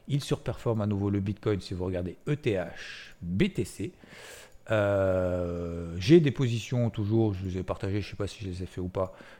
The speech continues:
Je vous avais dit Solana, Dusk, euh, B N B, E T H. Pour le moment, tout se passe bien. J'en ai pas d'autres, il n'y a pas forcément de raison de renforcer plus que ça. Le Bitcoin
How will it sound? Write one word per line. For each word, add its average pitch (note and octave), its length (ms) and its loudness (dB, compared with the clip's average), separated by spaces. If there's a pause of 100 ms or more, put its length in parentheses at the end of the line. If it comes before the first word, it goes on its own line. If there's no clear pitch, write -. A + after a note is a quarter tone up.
Je - 80 -10
vous A#2 100 2
avais A2 220 6
dit G2+ 180 0
Solana, G2+ 500 0
Dusk, F#2+ 600 -4 (120)
euh, F#2 360 -2
B G#2+ 140 0
N A2 180 2
B, G#2 160 -4 (120)
E A2+ 60 2
T F#2 160 -4
H. D#2+ 360 -6 (120)
Pour A2 140 -2
le G2 60 -4
moment, G2 160 -4
tout - 140 -6
se - 80 -10
passe F2+ 220 -4
bien. G2 260 -2 (440)
J'en A2+ 200 2
ai A#2+ 80 6
pas A2+ 160 4
d'autres, G#2 360 2
il G2+ 40 -2
n'y F#2 60 0
a E2+ 40 -4
pas - 120 -2
forcément G#2 480 -4
de G2+ 80 0
raison G#2 340 -2
de F#2+ 60 -2
renforcer F#2+ 420 -6
plus - 200 -8
que F#2+ 100 -8
ça. F#2+ 240 0
Le G#2 100 2
Bitcoin G#2 520 2